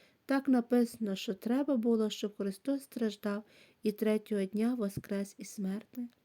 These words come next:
Тому перші християнські громади так розуміли і так приймали ціла церква, що Ісус з Назарету — це Месія Христос, Син Божий, що прийшов у світ спасти всіх людей.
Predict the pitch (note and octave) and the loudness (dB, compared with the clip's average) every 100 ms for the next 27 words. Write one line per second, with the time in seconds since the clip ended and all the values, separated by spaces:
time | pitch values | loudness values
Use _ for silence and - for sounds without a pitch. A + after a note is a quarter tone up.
0 | _ _ _ _ - _ _ - A3 A3 | _ _ _ _ -20 _ _ 0 4 6
1 | G#3+ A3+ A3+ A3+ A3+ G#3 - A3 A#3 A#3 | 6 4 4 2 2 0 2 4 4 4
2 | A3 G3 G3+ G3+ G#3+ A#3+ A3 G3+ - _ | 0 2 2 0 0 2 0 -2 -10 _
3 | - A3+ B3 B3 A3+ A3+ A3 G#3 A3 B3+ | 0 4 4 4 4 4 6 4 6 4
4 | A3+ G3 F#3+ A#3 A#3+ A3+ G#3 G3 A3 A#3+ | 2 0 0 0 2 2 4 4 2 2
5 | G#3 - A#3 C4 B3+ - G#3+ A3+ B3+ A3 | 0 0 2 2 2 -2 -2 -2 -2 -4
6 | - A3+ G#3 - B3+ A#3+ A#3 G#3 - G3 | -2 -2 -2 -2 -4 -2 -2 -2 -2 -2
7 | G#3+ A#3+ A3 - - _ - G#3+ G3+ G3 | 0 -2 -4 -6 -20 _ -4 -2 0 0
8 | - A3+ A3 - G3+ G3+ - G#3 G3 - | 0 0 0 0 -6 -6 -4 -4 -4 -8
9 | _ - _ - - G#3+ G3+ F#3+ G#3 A#3 | _ -20 _ -12 0 2 2 2 2 2
10 | A3+ F3 - G3+ G3+ G3+ - B3 B3 G#3+ | 0 -6 -4 -4 0 0 0 2 2 0
11 | - A#3+ - - F#3+ - C4+ B3 - A#3+ | 0 -2 -2 -4 -4 -2 -2 -2 -2 -2
12 | A#3 A#3 G#3 G#3 G#3 | 0 0 0 0 -2